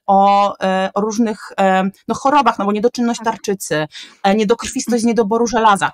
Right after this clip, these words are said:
Speaker 1: czyli też jakby pokłosie niedoboru, to też mogą być przyczyny tego, że my jesteśmy ciągle zmęczeni bez energii. Insulinooporność,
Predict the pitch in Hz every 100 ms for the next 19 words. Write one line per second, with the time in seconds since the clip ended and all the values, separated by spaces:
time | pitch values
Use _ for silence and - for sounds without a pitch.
0 | _ 208 208 262 262 262 202 - 202 -
1 | 226 - 202 202 190 175 165 170 202 -
2 | - _ 220 - 262 - 247 220 214 202
3 | - - 190 208 202 220 233 214 214 -
4 | 202 208 - 214 220 208 208 202 208 202
5 | 196 196 196 185 160 165 196 196 214 233
6 | 262 269 - 214 190 170 160 156 -